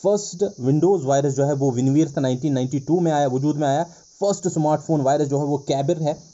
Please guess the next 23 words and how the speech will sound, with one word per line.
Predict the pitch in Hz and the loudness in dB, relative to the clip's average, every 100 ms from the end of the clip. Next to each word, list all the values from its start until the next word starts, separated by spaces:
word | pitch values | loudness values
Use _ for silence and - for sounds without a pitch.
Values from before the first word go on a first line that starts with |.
| - | -2
कैबिर | 135 143 | 0 0
तो | 147 143 | -2 -4
दो | 123 127 143 | -4 -2 0
हज़ार | 143 139 | 2 2
चार | 135 - 139 156 | 0 -4 0 2
में | 165 | 0
वजूद | 127 131 139 | 0 -2 -2
में | 139 | 0
आया, | 139 151 | 0 0
Symbian | 151 139 135 156 | 0 -2 0 0
operating | 135 135 143 | 0 -2 -4
system | 139 139 | -4 -8
के | 135 | -4
लिए | 139 143 | -2 0
बनाया | 135 127 127 | -2 -2 -4
गया | 127 | -4
था। | 123 170 - - - - - - | -6 -8 -10 -20 -20 -20 -20 -6
इसके | 196 - | -4 -2
बाद | 165 123 123 | -2 0 0
है | 143 | 0
हमारे | 113 110 | 0 -2
पास | 120 135 | -2 -6
कुछ | - 143 | -6 -8